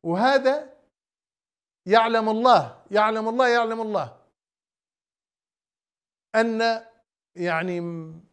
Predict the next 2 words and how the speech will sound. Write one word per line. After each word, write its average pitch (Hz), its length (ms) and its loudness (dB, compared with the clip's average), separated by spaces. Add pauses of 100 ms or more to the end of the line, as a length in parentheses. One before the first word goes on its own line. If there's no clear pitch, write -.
(400)
إدارة 220 580 6 (760)
القناة 220 680 -2